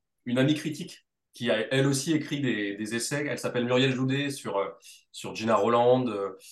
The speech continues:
sur, euh, Isabelle Huppert, euh, des essais, voilà, sur des actrices. Et on discutait de, du lien qu'on avait avec les, les objets qu'on avait décrits comme ça. Moi, Jim Carrey, elle, d'autres actrices. Et je réalisais que j'avais pas du tout le même lien.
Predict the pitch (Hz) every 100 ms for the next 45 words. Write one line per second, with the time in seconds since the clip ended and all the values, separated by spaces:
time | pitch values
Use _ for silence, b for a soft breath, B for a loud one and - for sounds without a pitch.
0 | B _ - - 104 98 101 123 123 113
1 | 113 - 113 117 123 107 98 104 98 101
2 | 123 107 117 110 98 98 101 - - -
3 | _ _ _ _ _ _ 123 147 131 139
4 | - 151 202 208 160 139 127 120 131 151
5 | 202 160 143 143 190 139 135 131 123 117
6 | 120 135 131 175 143 123 120 127 - 147
7 | 123 - 107 107 127 120 113 123 117 127
8 | 131 110 113 110 - 104 104 147 151 -
9 | b b _ 117 110 135 151 165 185 214
10 | 131 131 175 180 196 160 143 131 135